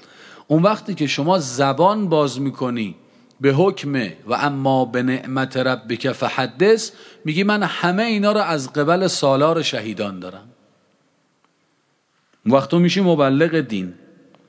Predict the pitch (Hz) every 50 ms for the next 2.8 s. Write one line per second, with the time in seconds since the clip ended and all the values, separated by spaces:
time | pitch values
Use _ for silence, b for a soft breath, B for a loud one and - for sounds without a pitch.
0 | b b b b b b b b 110 113 113 120 120 120 120 123 - 165 170 196
1 | 175 - 208 208 190 208 226 220 202 185 143 127 127 120 - - 113 120 117 113
2 | 110 - - - 107 107 101 101 101 95 95 90 85 71 -